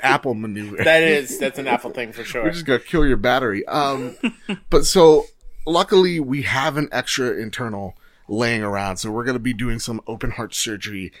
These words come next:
Speaker 1: on Friday, so I can make sure I can at least play Star Wars Squadrons and maybe a Watchdog, uh, by the time those games come out. So I'm very excited.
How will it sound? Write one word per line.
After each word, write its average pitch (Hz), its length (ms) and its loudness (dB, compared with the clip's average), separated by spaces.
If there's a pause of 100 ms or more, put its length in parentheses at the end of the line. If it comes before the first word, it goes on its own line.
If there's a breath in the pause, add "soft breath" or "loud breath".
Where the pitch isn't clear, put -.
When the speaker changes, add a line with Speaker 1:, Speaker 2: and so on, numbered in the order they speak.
(220 soft breath)
Speaker 1:
on 104 200 -2
Friday, 95 420 -2
so 92 140 -6
I 95 80 -6
can 95 240 -6
make 120 260 -4
sure 98 560 2 (460 soft breath)
I 101 140 2
can 110 280 -8
at 101 240 -2
least 143 300 -4
play 139 180 4
Star 120 320 0
Wars 107 200 -4
Squadrons 110 680 -2
and 104 300 -4
maybe 110 500 -2 (180)
a 104 80 0
Watchdog, 95 760 -4 (440 soft breath)
uh, 104 200 4
by 101 300 2
the 107 120 -6
time 98 560 -6 (140)
those 107 220 -6
games 101 240 -8
come 107 160 -6
out. 69 200 -8
So 110 220 -6 (360 soft breath)
I'm - 120 -8
very 107 200 -4
excited. 101 600 -2